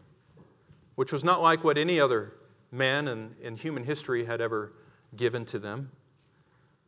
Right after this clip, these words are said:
As they, as, as we're gonna find later on in the Gospel of John, even those who came to arrest him at one point, uh, were halted in, from, from arresting him and taking him back to the religious leaders because they said, "No man spoke like this man."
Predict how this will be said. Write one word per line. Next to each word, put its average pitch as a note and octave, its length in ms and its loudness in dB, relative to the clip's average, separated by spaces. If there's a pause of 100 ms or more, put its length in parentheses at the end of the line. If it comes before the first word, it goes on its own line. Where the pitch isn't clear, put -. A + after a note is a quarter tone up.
(120)
As A2+ 160 0
they, C3+ 160 4
as, B2+ 180 2
as C#3+ 300 0
we're C#3 40 -4
gonna D3 140 0
find C#3+ 340 -2
later C3+ 300 4
on C#3 140 2
in A#2+ 60 -6
the B2 60 -6
Gospel C3+ 380 0
of A2+ 100 -4
John, C3+ 380 0 (240)
even E3 300 0
those D#3 240 4
who C#3+ 80 -6
came D#3+ 260 -6
to C#3 80 0
arrest C#3 400 2
him B2+ 160 -6
at G#2+ 80 -4
one C#3+ 200 2
point, D3 340 -4 (420)
uh, B2 260 0
were C3+ 220 4
halted C3+ 800 0
in, C#3 280 -2
from, D#3 340 4
from E3 180 4
arresting D#3+ 460 6
him C#3+ 180 0
and C3+ 80 -4
taking F3 300 0
him C#3+ 100 -2
back D#3 220 2
to E3 100 2
the C#3 80 -4
religious C#3 380 0
leaders F3 340 4
because D3+ 680 2 (260)
they F#3 180 6
said, F3+ 400 6 (160)
"No F#3 340 4
man G#3+ 280 2
spoke - 580 0
like A2+ 240 2
this G#2 240 -6
man." F#2+ 140 -12